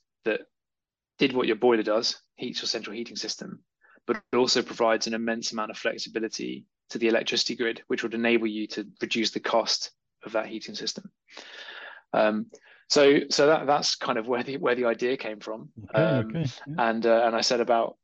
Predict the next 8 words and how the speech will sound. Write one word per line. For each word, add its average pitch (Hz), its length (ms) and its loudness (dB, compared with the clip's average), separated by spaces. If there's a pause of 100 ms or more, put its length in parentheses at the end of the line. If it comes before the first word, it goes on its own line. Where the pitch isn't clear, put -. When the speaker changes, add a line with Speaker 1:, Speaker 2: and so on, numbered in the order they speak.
Speaker 1:
uh, 113 800 -2
you 123 100 -8
know, 110 160 -6 (140)
on 120 100 -6
a, 113 160 -2 (100)
on 120 100 -2
an 117 100 -2
envelope, 117 460 2